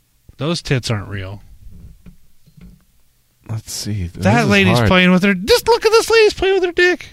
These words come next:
Speaker 1: This is disgusting.
Speaker 2: Oh, wait. That's one going the other way. That's a fucking man with a vagina, yeah?
Speaker 1: No, no.
Speaker 2: Oh,
Speaker 1: What?
Speaker 2: where'd they go?
Speaker 1: Can we go to something else? This is weird. Ooh, ooh, click on that.
Speaker 2: No, we have
Speaker 1: Mm.
Speaker 2: to find a, a chick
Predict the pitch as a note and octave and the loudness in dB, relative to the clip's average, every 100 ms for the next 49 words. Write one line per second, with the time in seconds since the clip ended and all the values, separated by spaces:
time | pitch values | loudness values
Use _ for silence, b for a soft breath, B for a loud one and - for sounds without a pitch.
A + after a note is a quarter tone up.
0 | _ _ D#3+ F3 A#3 A#3 F#3 - - E3+ | _ _ -14 -12 -10 -10 -10 -8 -2 2
1 | G#3 E3+ G3 E3+ D3 E3+ - F3+ E3+ E3 | 2 2 2 0 0 -4 -2 -2 0 0
2 | D#3 E3 G3+ D3+ G2 G2+ A#2+ C3 A#2+ G#2+ | 2 2 2 2 2 2 0 2 2 2
3 | A2+ - C3 B2 A2+ A#2 C3 B2 A#2 A2 | 0 -2 -2 -2 0 0 0 0 -2 -2
4 | C#3 A#3 B2 A2 G#3 - _ _ D#3+ F#3 | -2 0 0 0 0 -4 _ _ -10 -10
5 | - _ C#3+ C3+ C#3 D3 - - B2 C3+ | -14 _ -20 -8 -6 -6 -10 -10 -4 -2
6 | C3+ G#3+ G#3 D#3 D#3+ D#3 E3+ G#3+ A2 E2 | 0 -2 -2 -2 -2 -2 0 0 0 -4
7 | _ _ - - G3 A3 A3+ A3+ - A3 | _ _ -14 -6 -4 -2 0 -2 0 0
8 | E3 D#3 F3 F3 G3+ F#3+ F3 D3+ D#3+ D3+ | 0 0 -2 -2 -6 -6 -6 -4 -2 -2
9 | A2+ G2 _ - - F#3+ C3 F#3 F3+ - | -4 -10 _ -20 -6 -6 -6 -6 -8 -6
10 | - F3 D#3+ D#3 A#2+ - _ _ - F3+ | -6 -4 -4 -6 -8 -12 _ _ -2 2
11 | A3+ C4+ A3+ G#3+ F#3+ - G#3 G3+ E3+ - | 4 4 2 2 0 0 2 2 0 -2
12 | - C3 - - F#3 F#3+ | -2 -2 0 2 2 0